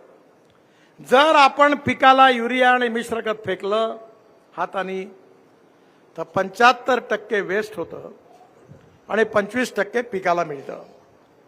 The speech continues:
पण जर आपण नॅनो युरिया आणि मिश्रखत जर ड्रोनमधून स्प्रे केलं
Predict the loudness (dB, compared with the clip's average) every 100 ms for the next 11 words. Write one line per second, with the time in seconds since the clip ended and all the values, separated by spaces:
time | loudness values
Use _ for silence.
0 | _ _ _ _ _ 4 6 8 6 6
1 | 2 4 6 6 6 4 2 4 4 4
2 | 0 -2 -4 -8 -8 -8 -4 -4 -4 -6
3 | -8 -14 _ _ _ _ _ _ _ _
4 | -4 -2 2 4 6 6 4 4 -2 0
5 | 2 2 -2 -6 -8